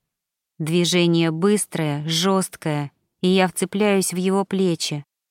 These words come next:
прогибаюсь в спине и понимаю, что вишу не просто на грани эйфории, которая скручивает мысли —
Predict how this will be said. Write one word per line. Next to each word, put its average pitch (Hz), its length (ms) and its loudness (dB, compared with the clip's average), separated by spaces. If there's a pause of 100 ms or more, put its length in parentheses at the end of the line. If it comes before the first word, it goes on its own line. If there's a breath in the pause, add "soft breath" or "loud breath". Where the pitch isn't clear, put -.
(140)
прогибаюсь 190 680 4
в - 60 -8
спине 214 420 2
и 202 160 -2
понимаю, 202 600 2
что - 220 -4
вишу 208 400 0
не 185 220 4
просто 269 440 2
на 214 160 4
грани 208 360 4
эйфории, 202 800 2
которая 190 480 0
скручивает 180 680 -2
мысли — 170 580 0